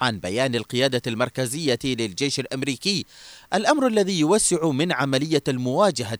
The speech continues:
الدولية ضد الجنون الحوثي الذي يعربد في البحر.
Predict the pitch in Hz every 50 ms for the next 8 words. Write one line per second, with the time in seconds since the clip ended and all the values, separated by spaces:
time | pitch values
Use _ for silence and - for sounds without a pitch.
0 | - 147 135 110 143 143 131 139 185 165 - - - - - - - - - _
1 | - 107 131 135 117 92 120 117 107 95 85 104 104 113 143 156 143 127 113 110
2 | - 139 120 107 - 160 175 196 170 - - - - _ _ _ - 175 196 185
3 | 170 156 143 143 143 143 139 - _ _ _ _ 113 113 123 131 127 175 220 202
4 | 151 117 127 127 113 110 104 - 120 107 - - - - - - - 50 50